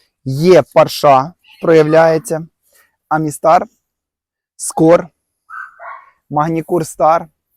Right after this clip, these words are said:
Магнікур Сенсейшн. Це ті препарати, які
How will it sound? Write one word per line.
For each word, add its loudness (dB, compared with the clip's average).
Магнікур -4
Сенсейшн. -2
Це -2
ті -2
препарати, 2
які -2